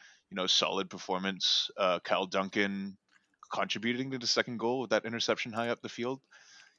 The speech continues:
You know, I think, um, and Sean Nealis, like, you know, I think, uh, for all intents and purposes, kinda showing, I think,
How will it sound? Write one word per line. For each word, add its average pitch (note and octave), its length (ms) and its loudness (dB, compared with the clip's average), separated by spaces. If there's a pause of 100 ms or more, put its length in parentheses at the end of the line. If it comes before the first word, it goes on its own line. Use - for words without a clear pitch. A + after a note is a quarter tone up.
You G#2 80 -4
know, G#2+ 180 6
I G#2 120 8
think, A2 280 -2
um, G2 500 4
and G2 100 -4
Sean G2+ 280 4
Nealis, G#2 480 4
like, F#2+ 260 2
you G#2+ 80 -2
know, F#2+ 260 2
I F#2 80 2
think, G2 260 -6
uh, F2 320 4 (1080)
for A#2+ 760 6 (160)
all D3 220 10
intents A#2+ 360 0
and G2+ 140 -6
purposes, C#3 500 -4
kinda C#3 380 -4
showing, A2+ 580 2
I G2+ 100 4
think, G2 320 -4